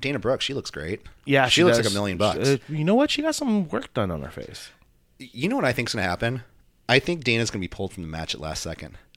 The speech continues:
Speaker 1: I think they're gonna
Speaker 2: Oh,
Speaker 1: find her
Speaker 2: they're gonna
Speaker 1: knocked
Speaker 2: replace
Speaker 1: out
Speaker 2: her.
Speaker 1: in the back,
Speaker 2: Uh-huh.
Speaker 1: and you know who's gonna take her place?
Speaker 2: Lacey Evans.
Speaker 1: No, Sasha Banks.
Speaker 2: Oh, oh, yeah.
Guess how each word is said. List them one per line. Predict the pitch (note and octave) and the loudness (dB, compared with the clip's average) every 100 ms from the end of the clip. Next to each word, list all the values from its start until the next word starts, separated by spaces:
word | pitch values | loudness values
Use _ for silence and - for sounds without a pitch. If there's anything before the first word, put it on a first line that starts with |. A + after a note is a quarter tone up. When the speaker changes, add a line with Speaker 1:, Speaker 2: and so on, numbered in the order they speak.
| _ | _
Speaker 1:
I | A2+ A#2 | -6 0
think | A#2 D#3 | 2 2
they're | E3 | 4
gonna | D#3+ | 2
Speaker 2:
Oh, | |
Speaker 1:
find | A2 A#2+ A2+ C3 | 2 0 0 0
her | - | 0
Speaker 2:
they're | A#2+ | 0
gonna | G#2+ | 2
Speaker 1:
knocked | G#2+ - | 0 0
Speaker 2:
replace | A#2 | 0
Speaker 1:
out | |
Speaker 2:
her. | B2 | 0
Speaker 1:
in | |
the | B2 | 0
back, | G#2 F#2+ B2 - - - | 0 0 0 -2 -14 -10
Speaker 2:
Uh-huh. | G#2 A2 G#2+ - - | -8 -8 -10 -14 -10
Speaker 1:
and | G#2 | -4
you | |
know | G#2+ | -2
who's | G2+ | -2
gonna | G#2 G2+ | -4 -4
take | G2+ | -4
her | G2 | -4
place? | - A2 C3+ | -4 -4 -2
Speaker 2:
Lacey | G#2+ G#2 G#2 | -2 -2 -2
Evans. | D#2+ D2+ - - | -6 -10 -18 -10
Speaker 1:
No, | G#3+ - | -10 -8
Sasha | - A#2 - | -6 -4 -4
Banks. | D#3 C#3+ - G#2+ | -4 -8 -6 -4
Speaker 2:
Oh, | A2 F2+ - _ - | -4 -6 -12 _ -6
oh, | G#2 A2+ A#2 A2+ | -2 -2 -4 -6
yeah. | E3+ B3 | -6 -6